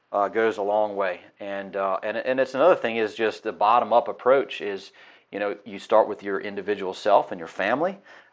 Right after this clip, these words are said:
uh, with your neighborhood, your community. N-, like, uh, we have a little homeowner association here. I've, I've consistently, you know, informed neighbors about it.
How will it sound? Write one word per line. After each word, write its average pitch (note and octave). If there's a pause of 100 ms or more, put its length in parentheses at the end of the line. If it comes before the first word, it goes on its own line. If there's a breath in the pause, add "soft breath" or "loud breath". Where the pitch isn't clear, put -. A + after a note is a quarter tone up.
uh, F2+
with G2
your F#2+
neighborhood, A#2
your F#2+
community. A2
N-, G2+
like, F#2+
uh, F2
we G2+
have G#2
a -
little F#2+
homeowner G2+
association G2
here. G2
I've, E2+ (100)
I've E2+ (480)
consistently, F#2+ (240)
you F#2
know, F2 (240)
informed F#2 (100)
neighbors G2+
about G2+
it. -